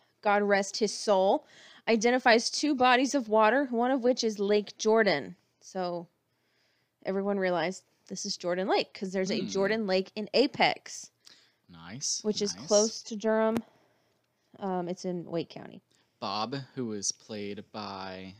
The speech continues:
Speaker 2: um, Sean Astin, who is Samwise Gamgee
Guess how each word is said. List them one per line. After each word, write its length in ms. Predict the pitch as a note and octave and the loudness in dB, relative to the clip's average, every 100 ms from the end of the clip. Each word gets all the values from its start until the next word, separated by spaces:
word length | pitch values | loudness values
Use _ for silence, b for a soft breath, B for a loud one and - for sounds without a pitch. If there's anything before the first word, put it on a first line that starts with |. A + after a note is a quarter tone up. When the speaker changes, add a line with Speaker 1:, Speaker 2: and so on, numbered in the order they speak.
| _ | _
Speaker 2:
um, 640 | G#2+ G2 F2 D#2+ C#2 D2 F2 _ _ _ _ - | -20 -18 -18 -20 -20 -20 -20 _ _ _ _ -18
Sean 300 | - A2+ G#2+ | -10 -6 -4
Astin, 420 | F#2+ - A#2+ C#3 _ _ _ _ _ _ _ _ _ _ | -4 -4 -8 -12 _ _ _ _ _ _ _ _ _ _
who 220 | A#2+ G#2 | -10 -8
is 480 | G2+ G2 F#2 - - | -6 -6 -6 -6 -6
Samwise 600 | - - G#2 G#2 G2+ G2+ | -8 -6 -6 -4 -6 -6
Gamgee 520 | - G2+ F#2+ G2 A2+ | -8 -12 -12 -12 -12